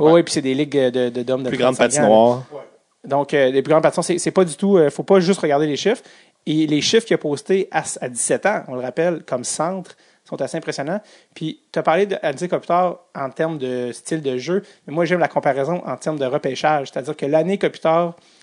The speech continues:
Speaker 1: il a été repêché onzième ou, euh, combien ?
Speaker 3: Ouais.
Speaker 1: Onzième par, euh, Los Angeles, l'année à Crosby, Price et compagnie. Et si c'était à refaire, bon, le top trois, ce serait Crosby avec Price et Kopitar. Mais justement, il y avait le même espèce de profil de centre,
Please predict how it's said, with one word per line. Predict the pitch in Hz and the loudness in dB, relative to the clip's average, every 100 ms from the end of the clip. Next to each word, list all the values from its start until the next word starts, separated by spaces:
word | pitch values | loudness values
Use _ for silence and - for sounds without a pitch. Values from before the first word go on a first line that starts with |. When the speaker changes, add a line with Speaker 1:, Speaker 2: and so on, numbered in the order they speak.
| _ | _
Speaker 1:
il | 135 | -6
a | |
été | 127 | -4
repêché | 147 139 - 165 | -2 -4 -4 -6
onzième | 151 214 247 220 | -6 -6 -8 -8
ou, | 185 170 | -8 -6
euh, | 170 170 170 | -6 -8 -8
combien ? | - 165 | -4 -4
Speaker 3:
Ouais. | 180 - _ | -6 -18 _
Speaker 1:
Onzième | 160 156 196 | -6 -2 -2
par, | 214 160 151 | 2 0 2
euh, | 151 | 2
Los | 143 147 | 2 2
Angeles, | 160 147 165 226 - - - _ | 0 2 2 2 -2 -20 -20 _
l'année | 127 131 151 | -4 0 2
à | 131 | 2
Crosby, | - 127 120 127 151 | 2 0 0 -2 -6
Price | 147 151 | -2 -2
et | 147 | -4
compagnie. | 135 131 131 180 - _ _ _ | -6 -4 -4 -6 -8 _ _ _
Et | - | -14
si | 151 | 0
c'était | 151 | 2
à | - | 4
refaire, | - 170 | 4 4
bon, | 143 | 4
le | 143 131 | 2 0
top | 135 | -2
trois, | - 156 | -2 -4
ce | 151 | -4
serait | - 139 | -8 -6
Crosby | - 127 123 151 | -4 -6 -4 -2
avec | 131 127 | -2 -4
Price | - 143 143 | -4 -4 -4
et | |
Kopitar. | 135 123 165 175 170 - _ | -6 -2 0 0 -2 -16 _
Mais | - - - | -6 -6 -8
justement, | 113 175 - 170 180 | -6 -4 0 2 2
il | 185 | 0
y | |
avait | 135 151 | 0 0
le | |
même | 151 196 214 | 0 -2 -4
espèce | 151 196 | -4 -4
de | 165 | -4
profil | 156 - 143 - 190 196 | -4 -4 -4 0 2 2
de | 147 | -2
centre, | 139 - 185 180 202 214 - - | -4 -4 0 0 -2 -6 -10 -18